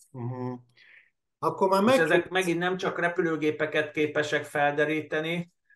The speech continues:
Speaker 2: hanem a beérkező rakétákat, robotrepülőgépeket is ér-, észlelik teljesen természetes módon.
Speaker 1: Mhm. Még megkérdezem akkor azt, ha már még van annyi időnk, hogy a,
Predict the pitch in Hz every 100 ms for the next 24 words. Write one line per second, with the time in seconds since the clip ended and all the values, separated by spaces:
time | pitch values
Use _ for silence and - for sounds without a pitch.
0 | _ _ _ 139 151 147 147 143 143 165
1 | 151 131 147 135 139 147 143 143 127 135
2 | 123 131 123 131 127 117 120 - 117 113
3 | 113 113 117 110 - 107 117 110 110 113
4 | 113 - 107 101 - 107 110 110 107 110
5 | 107 104 - 95 98 - 98 98 95 95
6 | _ _ _ _ 135 135 135 135 135 _
7 | _ - _ _ _ - 143 160 175 170
8 | 160 151 139 151 147 143 - 143 139 139
9 | 135 - 131 139 139 143 135 131 135 143
10 | 147 143 135 139 147 156 156 151 151 143
11 | 143 135 139 -